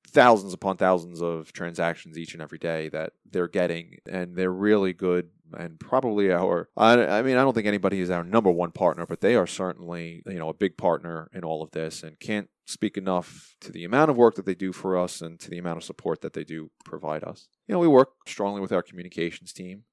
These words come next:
You know, what we do and what, what they do, especially when it comes to this type of work, you know, we're, we're very much tethered. So getting their guidance, you know, we work very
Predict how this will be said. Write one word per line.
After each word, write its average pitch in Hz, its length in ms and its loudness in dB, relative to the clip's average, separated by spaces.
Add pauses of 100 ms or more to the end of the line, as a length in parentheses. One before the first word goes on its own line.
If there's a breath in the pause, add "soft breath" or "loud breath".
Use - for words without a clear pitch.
You 101 120 -12
know, 87 140 -6
what 87 200 -4
we 95 160 -6
do 95 180 -6
and 92 100 -10
what, 87 180 -8 (120)
what 92 240 -8
they 92 160 -2
do, 92 440 -8
especially 101 320 -6
when 98 80 -6
it 95 40 -10
comes 92 200 -6
to 95 80 -8
this 92 120 -8
type - 240 -8
of 90 120 -10
work, 92 360 -2 (180)
you 101 60 -18
know, 85 80 -12
we're, 82 180 -10 (120)
we're 87 300 -14
very 92 240 -2
much 95 200 -8
tethered. 101 360 -4 (120)
So 92 260 -6
getting 101 260 -2
their 98 160 -2
guidance, 92 420 0
you 104 60 -12
know, 85 80 -8
we 90 100 -8
work 95 280 0
very 98 320 2